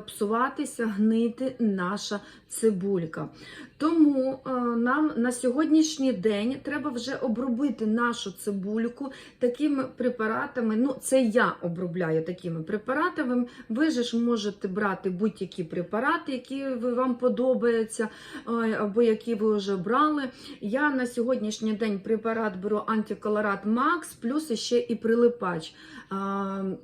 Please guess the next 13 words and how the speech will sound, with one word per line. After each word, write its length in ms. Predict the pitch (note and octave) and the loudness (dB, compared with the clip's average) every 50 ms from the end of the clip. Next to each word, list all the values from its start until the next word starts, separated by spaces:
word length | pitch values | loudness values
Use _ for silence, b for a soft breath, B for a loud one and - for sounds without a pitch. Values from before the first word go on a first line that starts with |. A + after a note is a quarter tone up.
| - - - | -16 -4 2
не 320 | A3+ A3+ A#3 C4 D4+ F4+ E4 | 4 4 6 6 4 2 2
забуваємо, 1000 | D4+ E4+ C#4 C4+ E4+ E4+ D4+ D#4 D4+ C#4+ B3+ A3+ G#3 G3+ G3+ G3+ G3 G3 - - | 0 -2 0 0 0 0 2 4 4 4 4 2 0 -2 -2 -4 -4 -6 -6 -6
а, 120 | G3+ G#3 | -4 -4
брати 680 | G3 F#3+ F#3 G#3 A3+ A#3+ C4+ D#4+ D#4 - D4+ C#4+ - - - | -4 -4 -4 -2 0 0 0 0 -2 -2 -4 -6 -6 -8 -6
і 160 | - B3 C4+ | -4 -4 -4
прилипач. 880 | C4 - - C4 C4 C4 C4 C4 B3+ - - A3 F3+ F3 - - - B B B B C4+ B | -2 0 2 4 4 4 4 0 -2 -2 -2 -2 -2 -2 -4 -6 -10 B B B B -12 B
Не 100 | - A3+ | -4 -4
забуваємо 680 | A3 A3 B3 G#3+ G#3 B3 A#3 B3+ C4+ D4 D4+ D4+ C#4+ C4+ | -2 0 0 0 0 0 2 2 2 2 2 0 0 0
додавати, 600 | A#3+ B3+ G#3+ B3 A#3+ A3+ A#3 B3+ C4+ C4 - B3+ | -2 0 2 2 2 2 0 -2 -2 -2 -4 -6
коли 280 | - - A#3+ A#3+ B3 | -2 0 2 2 2
ви 120 | B3 A3+ A#3 | 2 2 2
обробляєте 680 | G#3+ G#3+ A3+ G#3 G3+ A3 A3 A#3 A#3+ A#3+ A#3+ - A3 | 2 2 0 0 0 0 0 0 -2 -2 -2 -2 -2
будь-що, 880 | G3+ G3 F3 G3+ A#3+ B3+ A3+ - - - - - - B3 C4 D4 E4+ | -2 0 0 0 0 0 0 -2 -6 -6 -6 -4 -4 -2 -2 -2 -2